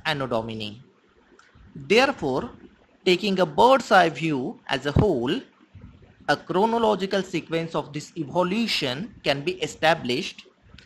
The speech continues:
and the progression of medical profession can be traced from its early days to till date. We observe that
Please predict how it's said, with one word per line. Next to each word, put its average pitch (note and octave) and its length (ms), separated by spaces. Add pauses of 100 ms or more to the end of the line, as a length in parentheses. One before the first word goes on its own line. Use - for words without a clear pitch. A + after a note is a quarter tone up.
(220)
and C#3 180
the C3 80
progression A3 960
of D#3 200
medical D3 440
profession C#3+ 840 (380)
can C#3 200
be C#3 120
traced - 640 (220)
from D3 380
its - 320
early A3 320
days A3+ 420 (360)
to F#3 240
till D#3+ 200
date. G#2+ 360 (1400)
We A#3 260
observe A3 560
that B2 400